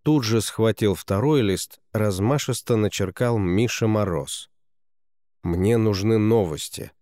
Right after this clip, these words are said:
Отсюда». На третьем листе появилась линия поведения.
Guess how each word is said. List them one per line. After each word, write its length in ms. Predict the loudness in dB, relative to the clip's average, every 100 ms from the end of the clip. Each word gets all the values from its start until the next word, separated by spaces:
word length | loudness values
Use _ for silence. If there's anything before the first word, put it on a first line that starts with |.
| _ -8
Отсюда». 720 | -8 -6 -4 -2 -2 -6 -10 _ _ _ _ _ _ _ _ _ _
На 200 | -2 0
третьем 480 | 0 0 0 0 0
листе 380 | 0 -2 -2 0
появилась 680 | 0 0 2 2 0 -2 -12 _ _ _ _
линия 540 | -2 0 2 2 2 2
поведения. 800 | 2 2 0 -2 -4 -6 -12